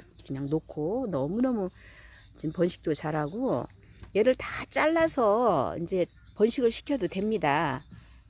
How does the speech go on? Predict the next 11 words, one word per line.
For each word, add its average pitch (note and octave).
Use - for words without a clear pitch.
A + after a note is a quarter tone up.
근데 A3
저는 F#3+
그냥 F3
그대로 E3
키우고 A#3
있고요. E3
까라솔 A3
그 D#3
꼬집기 -
하네. C#3
이, E3+